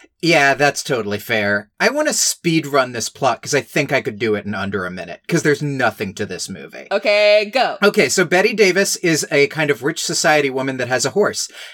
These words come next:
Speaker 1: And that horse was, like, birthed while her father was still alive, and she thinks that horse can be a champion.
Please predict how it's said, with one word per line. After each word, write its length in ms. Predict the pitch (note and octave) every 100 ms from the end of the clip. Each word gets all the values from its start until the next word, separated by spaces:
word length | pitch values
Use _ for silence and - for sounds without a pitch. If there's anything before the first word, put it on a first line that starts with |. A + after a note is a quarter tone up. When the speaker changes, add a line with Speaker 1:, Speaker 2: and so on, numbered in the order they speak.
| _
Speaker 1:
And 340 | D3 C#3 C3+ D#3
that 180 | D3+ -
horse 400 | F#3+ F3+ F3 D3+
was, 180 | C#3 C3
like, 240 | C3 -
birthed 480 | A#2 A2 F#3 F3+ -
while 160 | C#3+ C3
her 80 | -
father 360 | F#3+ F#3 F#3+
was 120 | E3
still 200 | - F3 D3+
alive, 300 | D3 C#3+ C3+
and 100 | B2
she 160 | G#3
thinks 200 | G#3 F3+ E3
that 120 | D3+
horse 220 | D3 -
can 100 | C#3+
be 140 | C3
a 20 | A2
champion. 560 | - D3+ B2 G#2+ F2